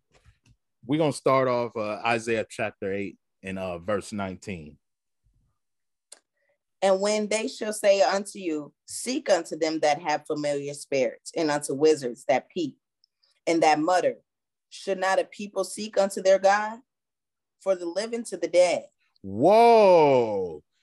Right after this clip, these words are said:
Speaker 1: "They shall say unto you, 'Seek unto them that have familiar spirits, and unto wizards that peep.'" So
Speaker 2: Mm.
Speaker 1: these people obviously aren't representatives of God,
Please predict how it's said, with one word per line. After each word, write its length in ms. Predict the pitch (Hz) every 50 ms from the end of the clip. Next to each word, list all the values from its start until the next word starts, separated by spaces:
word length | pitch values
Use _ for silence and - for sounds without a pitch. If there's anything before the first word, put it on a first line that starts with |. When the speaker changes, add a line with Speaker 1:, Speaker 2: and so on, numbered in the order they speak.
| _ _ _ _ _ _ _ _ _ _ _ _ _ -
Speaker 1:
"They 180 | 107 135 170
shall 260 | - - 165 151 143
say 260 | 135 - - 170 156 151
unto 140 | 151 147
you, 120 | 135 127 123
'Seek 220 | - - 165 156
unto 160 | 156 135 139
them 180 | 135 143 139 135
that 120 | 131 123 127
have 160 | 147 131 -
familiar 460 | - 101 95 104 127 143 143 135 120
spirits, 480 | - - - - 143 185 208 220 247 -
and 120 | 135 131
unto 260 | 135 131 127 - 131
wizards 420 | 104 98 117 143 156 156 147 143 131
that 280 | 123 107 104 107 _
peep.'" 300 | - 180 208 285 320 - _ _ _ _ _ _ _ _ _ _ _
So 220 | - - 196 180 160
Speaker 2:
Mm. 80 | 175
Speaker 1:
these 260 | 226 240 247 233 220
people 520 | - - 202 185 175 175 160 156 156 151 - _ _ _ -
obviously 580 | 196 220 220 214 180 156 139 - - 139 131 135
aren't 280 | - 127 127 127 120
representatives 840 | 120 123 113 107 113 104 101 117 120 107 107 - - - 120 101 92
of 160 | 95 85 90
God, 320 | 92 139 151 95 80 -